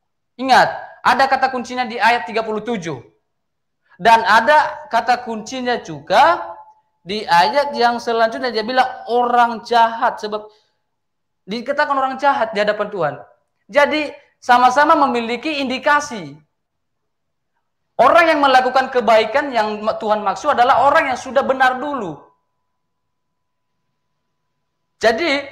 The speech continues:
perbuatan mereka harus dihukum atau dihakimi set-, setimpa dengan apa yang mereka miliki, upah mereka yang akan miliki, gitu. Jadi benar dulu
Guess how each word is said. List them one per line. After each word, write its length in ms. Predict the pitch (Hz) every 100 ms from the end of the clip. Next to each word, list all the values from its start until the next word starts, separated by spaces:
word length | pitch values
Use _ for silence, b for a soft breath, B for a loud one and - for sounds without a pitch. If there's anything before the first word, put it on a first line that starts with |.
| -
perbuatan 560 | - 285 285 277 269 269
mereka 560 | 262 220 180 285 330 - - - - _ _ _ _ _ _ _ _ _ _
harus 400 | - 277 330 294
dihukum 480 | 302 330 330 320 285
atau 480 | 233 269 277 - 233
dihakimi 560 | 262 262 302 294 269 254 _ _ _
set-, 240 | - 247 -
setimpa 400 | 254 262 269 285
dengan 320 | 262 254 254
apa 160 | 247 254
yang 400 | 247 247 208 233
mereka 240 | 240 233
miliki, 560 | 240 226 233 262 269 254
upah 240 | 220 220 214
mereka 220 | 220 220
yang 120 | 220 220
akan 120 | 220
miliki, 560 | 214 247 262 233 233 233 233 _
gitu. 320 | 147 143 131 - _ _ -
Jadi 640 | 302 294 196 190 262 311 - _ _ _ _
benar 720 | 262 320 269 233 190 190 185
dulu 560 | 226 339 302 196 214